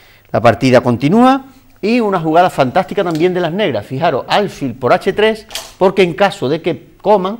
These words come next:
perderían un alfil, pero entraría la dama dando jaque. Como hemos dicho, este rey no parece que decidió lo mejor, eh, enrocando por el lado del flanco de dama, así que está en peligro. Pero Adestein,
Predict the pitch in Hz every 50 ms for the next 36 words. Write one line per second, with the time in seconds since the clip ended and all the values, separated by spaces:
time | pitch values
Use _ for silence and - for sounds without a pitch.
0 | - - 139 117 113 113 120 147 165 165 170 190 185 - - 185 - - 170 151
1 | 147 135 - 127 120 139 175 185 160 131 143 185 185 170 151 151 156 151 135 120
2 | 123 117 107 - - - - _ _ _ _ - - 120 143 165 170 147 160 196
3 | - - 185 170 - 180 160 151 170 180 196 220 233 - - - - - - _
4 | - 139 139 143 147 160 180 196 196 190 185 175 156 160 185 180 - 185 175 165
5 | 160 143 - - 147 135 135 143 160 165 170 170 160 156 151 147 139 131 131 -
6 | - 131 127 127 127 123 120 120 120 120 117 117 117 113 117 113 104 123 151 202
7 | 202 - - - - - 131 131 127 120 - - - 139 131 127 120 117 117 120
8 | 117 131 143 170 190 190 180 180 170 - 151 139 135 131 127 123 131 147 156 156
9 | 147 151 147 - - - _ _ - 123 120 120 120 - - 127 131 127 - 120
10 | 113 113 123 190 254 202 127 117 110 - - - - 135 - 143 147 135 - 131
11 | 147 190 165 123 104 - - - - _ _ _ _ 160 160 151 147 - - -
12 | - - _ - 127 123 117 135 - - - 180 190 208 220 226 226 226